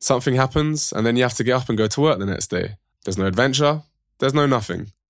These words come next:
Anhedonia says, of turning the often silent, internal, and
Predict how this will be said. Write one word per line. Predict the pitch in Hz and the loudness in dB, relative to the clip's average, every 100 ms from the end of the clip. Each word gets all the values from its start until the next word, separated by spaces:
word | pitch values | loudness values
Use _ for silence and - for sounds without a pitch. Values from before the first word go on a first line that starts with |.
| _ _ - | _ _ -2
Anhedonia | 110 113 110 101 98 | 0 2 2 2 0
says, | 101 98 92 90 - - | 0 0 0 -2 -4 -4
of | - 95 | -6 -2
turning | 123 117 113 107 | 0 2 2 2
the | 107 | 0
often | 101 - 98 | 0 0 0
silent, | - 117 120 117 113 - | 2 4 2 0 -4 -4
internal, | 110 113 127 123 117 117 120 | -2 2 2 4 2 0 -2
and | 101 | -4